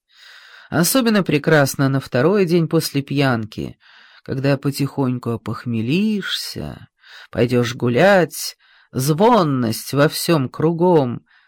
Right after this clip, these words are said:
тишина, нежность. Очень все обострено к жалости после опохмелки. Шамис выпил полстакана и сразу же начал раскачиваться из стороны в сторону.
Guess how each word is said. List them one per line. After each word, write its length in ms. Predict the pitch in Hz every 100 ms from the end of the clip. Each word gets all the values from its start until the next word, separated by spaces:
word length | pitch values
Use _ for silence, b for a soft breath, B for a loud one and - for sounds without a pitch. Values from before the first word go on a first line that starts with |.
| b
тишина, 920 | - 160 - 208 226 269 277 254 233 214
нежность. 1500 | 202 233 277 269 240 185 165 175 170 147 - - - - - _ _ _ _ -
Очень 440 | 180 170 - 151
все 300 | 135 - 160
обострено 840 | 147 147 - - 151 156 185 175 156 b b b _
к 160 | 127 135
жалости 840 | 131 165 160 120 104 - - 123
после 400 | - 123 - 117
опохмелки. 840 | 113 131 - 127 113 85 - - - _ _ _ _ _ _ _ _ _ _ _ _ b b b b b
Шамис 460 | b 262 277 262 -
выпил 320 | 220 196 170
полстакана 800 | - 156 - 143 123 190 226 208
и 80 | 160
сразу 420 | - 214 214 170
же 100 | 151
начал 380 | 143 135 135 127
раскачиваться 880 | 127 - 165 202 180 175 170 -
из 100 | 143
стороны 400 | - 139 135 143
в 60 | 147
сторону. 640 | - - 131 104 90 -